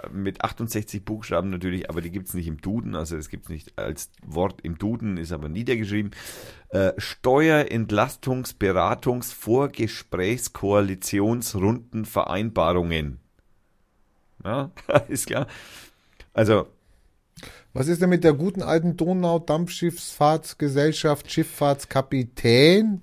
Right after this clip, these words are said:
Speaker 1: Äh, die unter-,
Speaker 2: Die
Speaker 1: schau dir die, die taucht nicht auf unter den
Speaker 2: Ja, aber
Speaker 1: ersten
Speaker 2: die ist,
Speaker 1: zehn.
Speaker 2: ne, die, die muss doch drinstehen. Das ist doch das
Speaker 1: Nicht unter den ersten zehn.
Speaker 2: Gib mal längstes Wort an.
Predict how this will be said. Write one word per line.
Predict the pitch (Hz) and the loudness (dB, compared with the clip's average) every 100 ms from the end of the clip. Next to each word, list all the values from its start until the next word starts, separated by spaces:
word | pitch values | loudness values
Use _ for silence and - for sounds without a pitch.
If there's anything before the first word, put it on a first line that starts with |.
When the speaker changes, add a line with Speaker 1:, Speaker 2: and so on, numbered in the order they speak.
| - | -10
Speaker 1:
Äh, | - 104 104 | -8 -4 -2
die | 92 107 110 | 0 -2 -2
unter-, | - 110 113 | -2 2 2
Speaker 2:
Die | 113 - 110 | 0 -8 -2
Speaker 1:
schau | 120 135 | 2 4
dir | 147 | 2
die, | 123 127 | -2 -4
die | 123 113 | -6 -2
taucht | 113 131 131 - | 2 2 0 -4
nicht | 147 165 - | -6 -6 -2
auf | 87 117 135 | 2 2 0
unter | - 113 107 | -4 -2 -2
den | 104 | 2
Speaker 2:
Ja, | 135 | 4
aber | 156 | 8
Speaker 1:
ersten | |
Speaker 2:
die | 170 | 8
ist, | - | 6
Speaker 1:
zehn. | 92 80 78 | 2 -2 2
Speaker 2:
ne, | 160 | 4
die, | 156 135 120 - - - | 4 -2 -10 -16 -20 -20
die | 117 143 147 | -8 0 4
muss | 185 | 4
doch | 147 127 | 4 4
drinstehen. | 131 240 - 135 117 104 | 4 4 2 2 2 2
Das | 117 127 | -2 -4
ist | 135 | 0
doch | 131 | 2
das | 123 117 - | 4 2 0
Speaker 1:
Nicht | 117 143 147 | 2 2 2
unter | 147 139 | -2 -2
den | 127 127 | -4 -4
ersten | 117 - 117 | -6 -6 -6
zehn. | 82 65 71 _ _ _ _ _ _ _ - - 117 | -6 -6 -12 _ _ _ _ _ _ _ -20 -18 -4
Speaker 2:
Gib | 175 165 | -2 4
mal | 143 | 4
längstes | 131 135 - 107 | 4 0 -4 -4
Wort | 95 104 | -4 -6
an. | 92 | -8